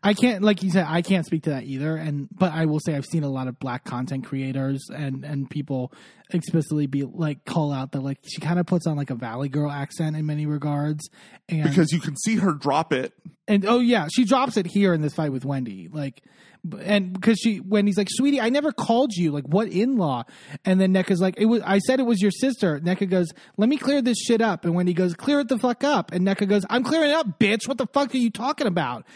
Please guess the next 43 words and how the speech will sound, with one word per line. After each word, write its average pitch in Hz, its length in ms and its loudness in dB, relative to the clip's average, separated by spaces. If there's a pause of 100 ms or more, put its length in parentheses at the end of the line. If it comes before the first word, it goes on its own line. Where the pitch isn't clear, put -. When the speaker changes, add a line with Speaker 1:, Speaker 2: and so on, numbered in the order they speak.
(280)
Speaker 1:
And 247 200 2
the 262 60 4
way 285 120 2
that 294 340 0
bitch 185 240 0 (140)
just, 220 240 0
like, 202 340 2 (340)
again, 247 420 2
like, 226 160 0
why 208 280 2
is 302 140 4
it 285 140 -4
so 247 220 2
elevated 196 560 2
so 190 180 2
quickly? 170 420 0
You 170 200 2
went 285 240 2
from, 269 180 0
like, 226 200 2 (280)
not 202 320 0
knowing 240 360 4
each 208 200 2
other, 185 120 0
like, 190 320 0
like, 202 160 2 (200)
being 220 400 2
casual 226 500 4
acquaintances 185 640 -2
or 147 60 -4
whatever 135 280 -4
with 131 180 -8
each 127 180 -10
other, 131 240 -6 (240)
to 202 80 2
now 214 140 4
you're 254 120 2
just 233 200 -2
dropping, 208 280 2
like, 185 140 0
the 156 100 0
bit, 151 340 -4
like, 220 280 0